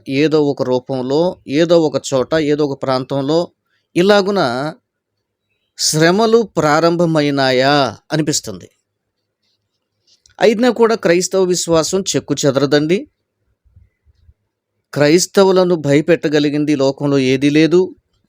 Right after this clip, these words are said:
ఆయన ప్రేమ నుండి మనలను ఎడబాపేది ఏదీ లేదు. క్రీస్తు ప్రేమ నుండి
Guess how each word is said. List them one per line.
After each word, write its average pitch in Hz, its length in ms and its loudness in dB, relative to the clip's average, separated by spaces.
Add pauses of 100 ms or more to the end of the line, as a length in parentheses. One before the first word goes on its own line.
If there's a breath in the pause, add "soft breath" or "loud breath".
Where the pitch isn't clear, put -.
(100)
ఆయన 147 340 0
ప్రేమ 147 520 0
నుండి 170 380 2
మనలను 143 440 -2
ఎడబాపేది 135 880 -2
ఏదీ 135 280 4
లేదు. 160 440 2 (720)
క్రీస్తు 156 420 0
ప్రేమ 147 460 -2
నుండి 147 400 -4